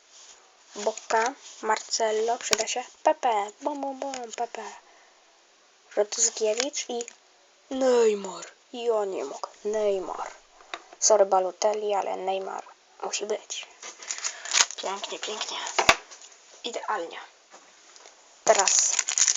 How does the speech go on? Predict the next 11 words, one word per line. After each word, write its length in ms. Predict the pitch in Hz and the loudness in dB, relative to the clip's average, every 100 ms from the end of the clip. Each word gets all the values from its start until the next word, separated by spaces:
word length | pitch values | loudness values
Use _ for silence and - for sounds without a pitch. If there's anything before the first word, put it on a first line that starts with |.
| - - - - | 2 0 -4 -2
Messi. 300 | 330 - - - - - - - - - - - - - - - - _ - - _ _ _ - - - - _ _ _ _ _ _ _ _ _ _ _ - _ _ _ - - | 2 2 2 -8 -20 -16 -16 -8 -8 -8 -6 -6 -6 -4 -4 -4 -20 _ -20 -20 _ _ _ -20 -20 -20 -20 _ _ _ _ _ _ _ _ _ _ _ -20 _ _ _ -20 -10
Ręce 320 | 208 202 - | -10 -8 -10
mi 100 | 196 | -10
się 120 | - | -10
trochę 260 | - - - | -10 -10 -10
trzęsą. 560 | - - 139 - 104 101 - - - - - - - - - - - - - - - - - _ - - - - - - - | -10 -8 -2 -2 -4 -12 -20 -20 -20 -20 -4 8 8 8 2 -4 -2 4 4 2 -14 -14 -18 _ -20 -20 -18 -12 -2 -2 -2
W 120 | - | -2
Tesco 320 | 226 226 233 | 0 0 -2
był 200 | 220 208 | -4 -4
zestaw 420 | 196 196 - - - | -4 -4 -6 -4 -2
startowy. 680 | - - - 226 220 208 | 2 2 0 -2 -4 -6